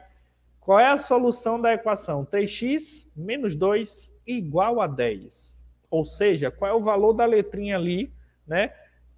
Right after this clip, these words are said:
Qual desses três números que é o valor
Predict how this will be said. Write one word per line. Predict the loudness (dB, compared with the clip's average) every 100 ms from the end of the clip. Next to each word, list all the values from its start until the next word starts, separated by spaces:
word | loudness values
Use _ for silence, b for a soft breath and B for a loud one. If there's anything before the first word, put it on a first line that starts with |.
| 2
Qual | 4 4
desses | 0 -4 -8
três | -2 -2 0
números | -4 -4 -4 -4 -6 -18 _ _ _ _ _ _ _ _
que | 0 6
é | 8 8 4 -6 -18 -2
o | -2
valor | 6 6 6